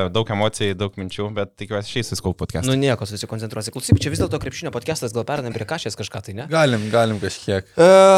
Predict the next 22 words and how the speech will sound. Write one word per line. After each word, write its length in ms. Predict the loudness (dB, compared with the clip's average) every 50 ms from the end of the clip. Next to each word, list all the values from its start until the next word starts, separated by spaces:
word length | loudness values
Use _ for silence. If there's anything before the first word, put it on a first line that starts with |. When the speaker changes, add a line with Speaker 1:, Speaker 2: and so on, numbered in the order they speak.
| 6 4
Speaker 2:
nu 160 | 0 0 2
ką, 140 | 2 2 2
šią 100 | 2 0
savaitę 320 | 2 2 2 2 2 2
Žalgiriukas 480 | 2 2 2 2 2 0 2 0 0 0
kala 320 | 2 2 2 2 2 0 -2 -2 -4
su 280 | -6 -4 0 2 2 4 4 4 4 4 2 2 2
gerbiama 460 | 2 2 2 2 2 2 2 2 2 2
ponia 320 | 2 0 2 2 2 0
Milano 460 | 0 0 0 0 0 0 0 0 -2
Emporio, 500 | -2 -2 -2 -2 0 0 2 0 0 0 -2 -6 -12 _ _
e, 400 | -20 -16 -12 -8 -6 -2 0 0
Armani, 720 | 2 2 2 2 2 0 0 0 0 0 0 -2 -2 -4 -6 -6 _ _ _ _ _ _
Speaker 3:
Važiuoja 440 | -4 -2 0 2 2 4 4 4 2
Speaker 2:
Olimpija. 300 | 4 4 4 4 4 4
Speaker 3:
ponia, 180 | 4 2 2 2 -2 _ _
ponia. 380 | -12 -8 -6 -2 -2 -2 -2 -4 _ _ _ _ -12
Speaker 2:
Atvažiuoja. 640 | -10 -8 -6 -2 -2 -2 0 2 2 2 4 2 0 -2 -6 -12 -10 -4
Kažkaip 260 | -4 -2 0 0 0 0 2
nebaisi 320 | 4 4 4 4 4 2
ta 80 | 0 0
ponia, 300 | 0 0 -2 -2 -2